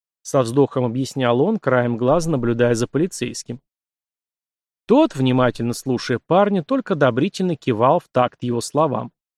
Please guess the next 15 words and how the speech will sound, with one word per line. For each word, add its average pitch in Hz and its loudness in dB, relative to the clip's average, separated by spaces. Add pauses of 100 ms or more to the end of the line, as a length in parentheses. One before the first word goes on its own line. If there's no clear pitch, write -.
(160)
Потом, 214 4
откашлявшись, 139 -2
добавил: 127 0 (680)
«Господин 127 0
Мерсье 123 0
абсолютно 143 0
прав, 220 2
сударыня. 131 -2
Для 131 -2
поддержания 131 0
порядка 127 0
и - 0
благочиния 127 0
мы 147 4
имеемся, 131 -2